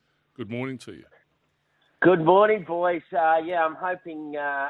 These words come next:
Speaker 2: hoping I can back it up with a, a, a good day today. And this is the first time, uh, we've been at Eagle Farm for, like, twelve weeks. It's had a, uh,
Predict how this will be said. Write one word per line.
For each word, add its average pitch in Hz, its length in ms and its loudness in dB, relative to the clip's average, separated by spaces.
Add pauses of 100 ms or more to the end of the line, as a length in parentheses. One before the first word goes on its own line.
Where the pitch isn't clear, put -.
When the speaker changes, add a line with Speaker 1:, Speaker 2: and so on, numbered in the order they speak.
Speaker 2:
hoping 170 420 -10
I 139 100 -8
can 143 180 -12
back 135 260 -2
it 143 60 -4
up 127 220 -4
with 135 140 -8
a, 127 100 -4 (120)
a, 127 460 -6
a 117 60 -8
good 131 320 -16
day 127 400 0 (100)
today. 127 560 -2
And 139 240 -8
this 208 180 -12
is 240 160 -14
the 202 160 -2
first 170 280 -2
time, 135 340 -2
uh, 120 180 0
we've 113 180 -8
been 127 200 -4
at 113 100 -6
Eagle 113 300 -4
Farm 120 300 -4
for, 120 80 -12
like, 110 160 -4 (100)
twelve 117 340 -2
weeks. - 300 -6
It's 120 160 -18
had 127 140 -6
a, 120 300 -2
uh, 110 140 -6